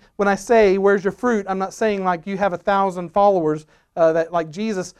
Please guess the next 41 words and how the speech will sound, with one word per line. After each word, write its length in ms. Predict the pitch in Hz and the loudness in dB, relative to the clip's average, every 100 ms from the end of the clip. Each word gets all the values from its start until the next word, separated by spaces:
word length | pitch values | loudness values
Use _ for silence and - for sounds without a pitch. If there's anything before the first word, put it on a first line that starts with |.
| _ - | _ -4
went 240 | 180 185 | -4 -4
and 400 | 180 170 170 165 | -8 -8 -8 -10
disciples 460 | 160 214 202 190 170 | -6 0 0 0 -6
and 80 | 165 | -4
then 240 | 170 165 | -6 -6
thousands 420 | - 202 202 190 | -2 0 0 -2
were 100 | 175 | 2
added 180 | 185 175 | 2 2
their 140 | 165 165 | -2 -2
numbers 380 | 190 190 160 | -4 -2 -4
daily. 340 | 151 196 175 151 _ _ - | 0 0 0 -6 _ _ -4
You 100 | 190 | -2
know, 60 | |
maybe 240 | 196 208 208 | 2 2 2
you 80 | |
don't 100 | 208 | 0
have 120 | 202 185 | 0 -2
a 40 | |
thousand 340 | 208 202 190 | 2 0 0
people 220 | 196 190 165 | -6 -4 -2
at 80 | |
work 260 | 180 196 185 | 2 0 0
who 80 | 175 | -6
are 60 | |
now 200 | 160 175 | -2 -4
coming 280 | 170 196 180 | -4 -8 -8
with 160 | 175 190 | -10 -8
you 60 | |
to 60 | 156 | -8
church, 220 | 208 190 - | -6 -6 -8
but 140 | 151 _ _ | -10 _ _
still 320 | - 240 226 | -8 4 4
there 120 | 185 | 4
should 180 | 165 196 | -2 -4
be 100 | 190 | -2
a 60 | 165 | -4
progression 560 | 165 156 190 190 160 | -4 -2 -2 -2 -6
of, 140 | 147 147 | -10 -4
"Where's 280 | 165 165 143 | -2 -2 -6
your 80 | |
fruit?" 320 | - 196 170 | -8 -6 -6